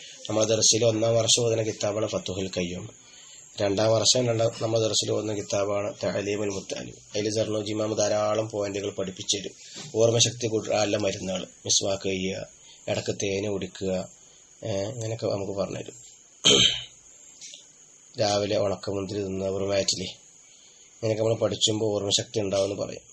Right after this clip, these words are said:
പല്ല് തേച്ചാൽ മതി ഇപ്പോൾ. നിസ്കാരത്തിന് ഇറങ്ങുമ്പോഴൊക്കെ പല്ല് തേക്കുക. ഇങ്ങനെ മൂന്ന് ബൈത്താണ് ഇപ്പം ഇന്നെടുത്തത്.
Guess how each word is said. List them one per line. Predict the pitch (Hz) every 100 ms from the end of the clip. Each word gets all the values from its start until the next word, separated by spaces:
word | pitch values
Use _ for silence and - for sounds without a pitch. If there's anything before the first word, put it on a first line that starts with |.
| -
പല്ല് | 95 139
തേച്ചാൽ | - - 98
മതി | 90
ഇപ്പോൾ. | - - - - - - - - - -
നിസ്കാരത്തിന് | - - - 107 104 110
ഇറങ്ങുമ്പോഴൊക്കെ | 101 95 95 -
പല്ല് | 98 92 92
തേക്കുക. | 92 - - - - - - - - - - - -
ഇങ്ങനെ | 123 127 - -
മൂന്ന് | 117 120 135
ബൈത്താണ് | 113 104 107 104
ഇപ്പം | 107
ഇന്നെടുത്തത്. | 98 95 92 - -